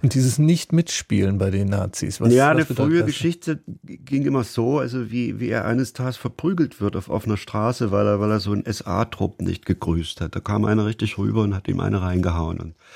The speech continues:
Speaker 1: Mhm.
Speaker 2: ähm, nee, das kam für ihn nicht in Frage. Und, ähm,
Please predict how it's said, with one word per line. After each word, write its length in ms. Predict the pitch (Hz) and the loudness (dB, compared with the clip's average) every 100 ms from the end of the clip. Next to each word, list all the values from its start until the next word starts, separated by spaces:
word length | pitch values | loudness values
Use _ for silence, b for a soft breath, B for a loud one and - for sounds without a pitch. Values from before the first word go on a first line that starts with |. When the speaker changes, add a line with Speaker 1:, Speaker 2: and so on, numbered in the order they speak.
| B | B
Speaker 1:
Mhm. 320 | 117 92 113 165 - | 2 4 4 0 2
Speaker 2:
ähm, 600 | 110 101 101 98 101 95 _ 104 95 - | 4 6 8 6 4 0 _ -18 -12 -2
nee, 400 | 117 117 117 139 | 2 4 4 4
das 200 | 131 - | 0 -4
kam 280 | 117 143 156 | -2 0 0
für 100 | - | 0
ihn 300 | 135 131 131 | 0 0 -2
nicht 240 | 143 _ | -4 _
in 180 | 139 127 | -2 -2
Frage. 680 | - - 104 104 98 82 80 _ b b b b b _ | -6 -4 -2 -2 -2 -4 -6 _ b b b b b _
Und, 500 | 104 101 101 101 - | 0 4 4 2 2
ähm, 680 | 104 101 101 98 95 98 | 2 4 6 4 2 0